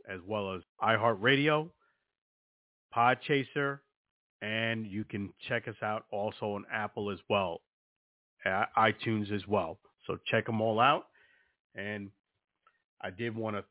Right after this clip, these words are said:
thank Great Lou for giving us a call in today. Wanna thank you guys for your support, listening to the Alan Alfred Sports Talk Show. We're gonna keep on grinding, keep on pushing here at the Alan Alfred Sports Talk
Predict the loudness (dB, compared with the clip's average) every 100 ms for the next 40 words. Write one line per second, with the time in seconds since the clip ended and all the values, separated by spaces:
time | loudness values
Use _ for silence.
0 | -4 -2 -2 -4 _ -18 -2 0 0 0
1 | 4 4 2 -4 -2 -2 -2 -6 -4 0
2 | 0 0 0 2 2 2 -6 _ _ _
3 | _ -12 -12 -8 -8 -6 -4 2 6 6
4 | 4 -2 -6 -6 -8 -12 -2 4 4 2
5 | -6 -10 -6 -6 -6 -10 -10 -12 -8 -6
6 | -4 -4 -6 -10 -6 -4 -4 -4 -10 -4
7 | 2 2 0 -6 _ _ _ _ -8 -8
8 | -8 -6 -4 -2 -2 -2 2 4 6 2
9 | -2 -6 -8 -6 -6 2 2 2 -2 -2
10 | 0 0 -2 _ _ _ _ -20 -14 -10
11 | -8 -6 -6 -6 -10 -14 _ -6 -6 -10